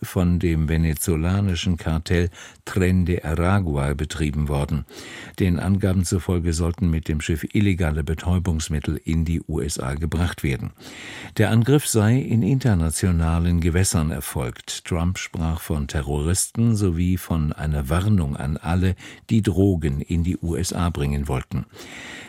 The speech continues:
Der Konflikt zwischen den U S A und Venezuela spitzt sich seit Wochen zu.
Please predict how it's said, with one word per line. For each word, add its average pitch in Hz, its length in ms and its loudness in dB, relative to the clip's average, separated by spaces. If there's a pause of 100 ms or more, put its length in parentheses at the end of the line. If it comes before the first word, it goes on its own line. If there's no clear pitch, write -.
(100)
Der 110 120 6
Konflikt 127 540 2
zwischen 110 400 2
den 85 360 2
U 98 180 -2
S 90 200 -2
A 90 160 2
und 85 200 -2
Venezuela 92 840 2
spitzt - 520 -4
sich 98 320 0
seit 92 300 0
Wochen 104 260 0
zu. - 280 -2